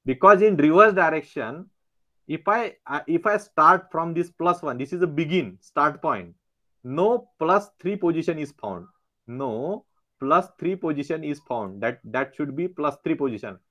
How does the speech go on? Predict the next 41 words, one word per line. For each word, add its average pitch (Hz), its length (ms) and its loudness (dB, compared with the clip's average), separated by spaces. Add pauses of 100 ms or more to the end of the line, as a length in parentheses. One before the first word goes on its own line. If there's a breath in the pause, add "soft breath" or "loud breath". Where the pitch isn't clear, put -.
(220)
But 135 260 -4
there 156 200 2
is 185 120 4
a 180 120 6
zero 151 260 4
position. 180 520 0
Nothing 165 340 2
is 185 160 4
there 147 180 2
after 131 360 2
that 123 260 0 (360)
zero, 107 400 0
right? 202 240 4 (560)
So - 180 -2
no 147 320 2
plus 151 300 -2 (100)
three 170 120 0
position 123 480 -4
is 113 100 -10
present. 82 480 -8 (340)
That's 123 260 -2
why 185 240 2 (520)
nothing 196 360 2
is 190 100 2
present. 147 400 0
That's 135 240 0
why 185 200 -2
empty 151 380 -2
string. 117 360 -8 (560)
Output 143 400 0
is 160 120 0
the 196 220 0
empty, 143 360 0
friends. 95 420 -2 (280)
That's 117 260 -2
why 170 200 2 (240)
what 117 220 4
will 160 180 2
be 175 80 6
the 175 60 8
output? 170 400 6